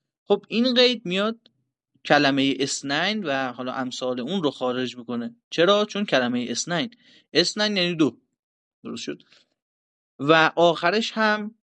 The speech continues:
یک زیاده‌ای دارد، یک الف و نونی، یک اثنان و اثنین، الف و نون یا یا و نون داره، درست شد؟ منتها این اثنان و اثنین، اینها صلاحیت تجرید از اون زیاده رو ندارن.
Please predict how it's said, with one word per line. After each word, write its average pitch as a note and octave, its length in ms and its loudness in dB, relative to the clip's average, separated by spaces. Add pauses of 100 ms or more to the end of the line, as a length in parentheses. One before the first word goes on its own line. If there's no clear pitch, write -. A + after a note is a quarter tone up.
یک E3 280 0
زیاده‌ای D#3 540 4
دارد، C#3 480 0
یک A#2+ 220 -10
الف B2 300 -4
و B2+ 60 -2
نونی، D3+ 300 -4
یک B2 300 -4 (280)
اثنان C3+ 460 -2
و E3+ 40 0
اثنین، C3 440 -4 (460)
الف C3 260 0
و B2+ 60 0
نون D#3+ 280 2
یا C#3 160 6
یا D#3 180 4
و C3+ 100 0
نون C#3 160 -2
داره، C3 280 2 (280)
درست A2+ 200 -12
شد؟ E3+ 200 -6 (540)
منتها A#3 840 4 (760)
این A#3 280 4
اثنان C3+ 760 -4 (460)
و C3 40 0
اثنین، C3+ 800 -2
اینها D3+ 360 -6
صلاحیت B2+ 1120 -2
تجرید A#2+ 680 -4
از A#2+ 240 0
اون B2+ 80 0
زیاده B2+ 440 4
رو F3+ 60 4
ندارن. C3+ 500 2